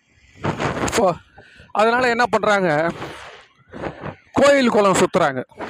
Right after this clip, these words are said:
கோயில் குளம் சுத்துறாங்க. இந்த சாமி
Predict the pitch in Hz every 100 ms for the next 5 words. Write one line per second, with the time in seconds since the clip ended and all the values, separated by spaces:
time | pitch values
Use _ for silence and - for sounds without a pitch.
0 | - - - - 175 180 196 175 160 170
1 | 165 160 160 147 143 127 123 127 - _
2 | _ _ _ _ _ _ - - - -
3 | _ _ _ - - - - - - -
4 | - - 127 123 110 160 180 185